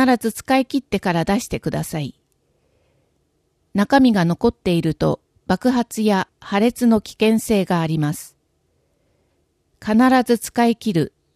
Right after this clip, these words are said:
スプレー缶類は缶類。スプレー缶に穴は開けない。プラスチックライターは不燃ゴミ。金属ライターは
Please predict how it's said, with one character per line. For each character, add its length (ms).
ス 180
プ 180
レ 160
ー 40
缶 320
類 220
は 180
缶 320
類。 300
ス 160
プ 140
レ 160
ー 40
缶 280
に 240
穴 280
は 180
開 80
け 180
な 160
い。 180
プ 80
ラ 140
ス 120
チ 120
ッ 140
ク 120
ラ 140
イ 80
タ 300
ー 20
は 200
不 120
燃 260
ゴ 140
ミ。 200
金 220
属 260
ラ 140
イ 100
タ 260
ー 20
は 200